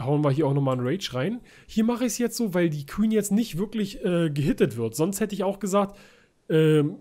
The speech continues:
so, dass die Heiler im Rage mit drinne sind, war aber für, für den Fall komplett egal. Dass die halt wirklich noch relativ lange die Queen selber im Rage drinne steht. Das war jetzt für mich vorrangig.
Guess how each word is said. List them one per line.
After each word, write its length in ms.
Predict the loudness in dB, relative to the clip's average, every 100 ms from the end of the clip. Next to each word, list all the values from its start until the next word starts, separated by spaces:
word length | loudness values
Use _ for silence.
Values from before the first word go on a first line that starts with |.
| -8
so, 420 | -2 2 4 4
dass 440 | 0 -2 -4 -4 -2
die 140 | -2
Heiler 320 | 0 2 2
im 180 | 0 2
Rage 240 | 0 0
mit 140 | -4 -4
drinne 260 | -2 0
sind, 300 | 0 0 -4 -10 -16
war 260 | -4 -2 0
aber 280 | 0 0 -2
für, 420 | -4 -2 0 -2
für 140 | -4
den 180 | -2 -2
Fall 200 | -2 -4
komplett 360 | -2 -6 -6 -6
egal. 320 | -4 -2 0
Dass 160 | -2 -2
die 140 | -2
halt 220 | -2 -2
wirklich 240 | -4 -6 -6
noch 200 | -6 -2
relativ 440 | -2 -2 -6 -6
lange 360 | -4 -2 -2 -4 -10 -16 -12
die 80 | -10
Queen 300 | -6 -2 0
selber 400 | 2 4 4 0
im 120 | 0
Rage 320 | 0 -2 -4
drinne 260 | -4 -4 -4
steht. 320 | -6 -10 -10 -4
Das 220 | -4 0
war 120 | -2
jetzt 240 | -2 -6 -6
für 140 | -6
mich 240 | -6 -8
vorrangig. 680 | -4 -2 0 -2 -8 -10 -16